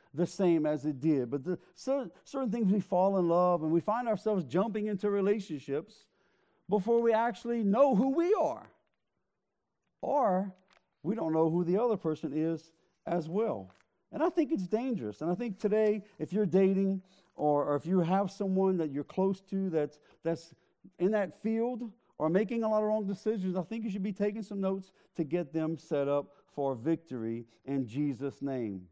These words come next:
Amen? But we find ourselves jumping into relationships, um, and not even knowing God, not knowing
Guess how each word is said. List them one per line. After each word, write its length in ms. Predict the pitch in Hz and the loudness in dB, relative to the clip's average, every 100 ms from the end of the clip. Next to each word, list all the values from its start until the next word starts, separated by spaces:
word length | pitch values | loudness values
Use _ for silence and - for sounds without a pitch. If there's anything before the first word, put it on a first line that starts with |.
| _ 139 | _ -4
Amen? 380 | 156 180 220 220 _ _ _ _ _ _ _ _ _ | 2 4 2 -4 _ _ _ _ _ _ _ _ _
But 120 | 127 | -2
we 100 | 147 | -2
find 260 | 165 175 170 | -2 -2 -2
ourselves 320 | - 165 135 | -4 -4 -4
jumping 320 | 143 156 160 | -4 -6 -6
into 160 | 147 147 | -6 -4
relationships, 800 | 139 127 131 117 127 123 - _ _ _ - | -4 -4 -6 -12 -10 -12 -14 _ _ _ -8
um, 400 | 120 117 110 110 | -4 -4 -4 -8
and 160 | 123 123 | -6 -4
not 160 | 135 | -4
even 180 | 135 127 | -4 -4
knowing 280 | 127 139 139 | -4 -6 -6
God, 380 | 110 101 104 131 _ _ 107 | -6 -6 -8 -12 _ _ -6
not 200 | 135 165 | -4 -2
knowing 400 | 160 156 135 | -2 -2 -4